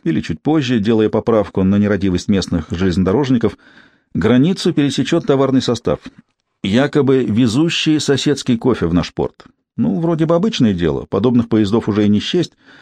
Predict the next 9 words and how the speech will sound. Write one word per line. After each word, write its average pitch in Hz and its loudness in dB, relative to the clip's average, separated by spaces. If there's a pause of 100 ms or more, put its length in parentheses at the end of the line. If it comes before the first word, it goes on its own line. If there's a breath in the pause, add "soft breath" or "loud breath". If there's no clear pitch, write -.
(560 soft breath)
но 120 4
сейчас 151 0
там 135 2
в 110 0
мешках 147 0
среди 107 0
кофе 143 0
упрятано 120 2
оружие. 78 -4